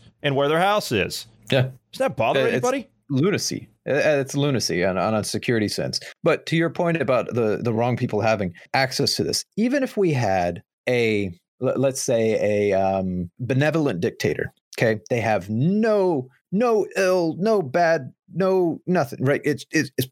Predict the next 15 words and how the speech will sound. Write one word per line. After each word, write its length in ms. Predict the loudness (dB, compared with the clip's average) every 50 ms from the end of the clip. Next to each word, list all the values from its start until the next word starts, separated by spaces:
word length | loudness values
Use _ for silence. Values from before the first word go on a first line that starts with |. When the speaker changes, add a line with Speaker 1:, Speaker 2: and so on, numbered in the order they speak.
| _ -8
Speaker 2:
perfect 440 | -4 -2 -2 0 0 -2 -4 -2
scenario. 680 | -2 -2 -2 0 0 2 2 2 0 0 -2 -6 -8 -8 _ -20 -10 _
And 200 | -2 0 2 2
the 140 | 2 0 0 -2 -2
only 280 | 0 0 2 0 0
people 240 | 0 0 0 0 2
that 80 | 2 2
have 120 | 2 2 2
access 440 | 2 2 0 0 0 -2 -2 -2 -2
to 120 | -2 0
this 280 | 0 2 2 0 -2 -2
technology 720 | -2 -2 -2 -2 -2 0 0 0 -2 -2 -2 -4 -4 -6 -8 _ _ _ 0
are 140 | 0 0 0
good 440 | -2 -4 -2 0 0 0 0 -2 -2
people 420 | -2 -2 0 0 -4 -6 -6 -10